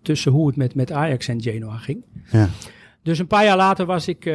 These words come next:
Speaker 1: nou ja, toen ben ik de Serie A natuurlijk gaan volgen. Ook omdat Johnny erbij ging en Marciano daar ging spelen.
Speaker 2: Ja.
Speaker 1: Iedereen in Nederland was voor Milaan zo'n beetje.
Speaker 2: Ja.
Speaker 1: Hè, vanwege de grote drie.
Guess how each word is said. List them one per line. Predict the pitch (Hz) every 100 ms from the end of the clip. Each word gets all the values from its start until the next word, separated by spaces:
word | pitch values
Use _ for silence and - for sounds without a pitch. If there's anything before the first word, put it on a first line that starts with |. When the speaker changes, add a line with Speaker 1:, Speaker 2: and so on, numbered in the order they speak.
| 147
Speaker 1:
nou | 170 156
ja, |
toen | 143
ben | 202
ik | 196
de | 175
Serie | - 190 190
A | 180
natuurlijk | 180 190 180
gaan | 170 143
volgen. | 190 233 269 -
Ook | 196 226
omdat | 190 156 143
Johnny | - 175 165
erbij | 147 156 139
ging | 139 131
en | 147 147
Marciano | 143 131 175 202 226
daar | 220 214
ging | 208 220
spelen. | - 202 233 254
Speaker 2:
Ja. | 214 123 _
Speaker 1:
Iedereen | - 220 185 170 147 147
in | 156 160
Nederland | 175 170 143 123
was | 156 147
voor | - 147
Milaan | 143 143 160 220
zo'n | 208 233
beetje. | 226 233 285 -
Speaker 2:
Ja. | 113 127 -
Speaker 1:
Hè, | 160 240
vanwege | - 180 190 196 196
de | 180
grote | 190 196 202 185
drie. | 170 233